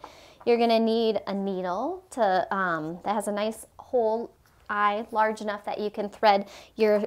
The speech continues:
um, thread through so that you can go through the book, and then two clips that will help keep everything in line so that our paper doesn't move. To get started, the first step is to take your filler paper,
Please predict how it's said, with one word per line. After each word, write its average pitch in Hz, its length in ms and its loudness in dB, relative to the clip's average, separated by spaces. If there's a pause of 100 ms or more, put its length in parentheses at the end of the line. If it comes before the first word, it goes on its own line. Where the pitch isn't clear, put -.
(100)
um, 185 320 0
thread 262 300 4
through 262 340 2
so 254 180 -4
that 208 160 -2
you 214 80 0
can 214 160 -4
go 208 140 6
through 220 180 0
the 214 120 0
book, 214 240 2 (280)
and 220 140 -2
then 220 160 -2
two 277 180 -4
clips - 320 -6
that - 140 0
will 202 80 2
help 196 300 -4
keep - 180 -8
everything 202 440 -4
in 185 140 -4
line 180 280 -8
so 190 120 -10
that 175 140 -4
our 165 80 -2
paper 254 340 -2
doesn't - 300 -8
move. 170 240 -8 (540)
To 247 100 -2
get 359 180 2
started, 226 720 2 (280)
the 220 60 -12
first 294 280 -4
step 208 360 -4
is 196 420 -4
to - 140 -14
take 247 440 -4
your 196 560 2
filler 269 320 4
paper, 185 600 -2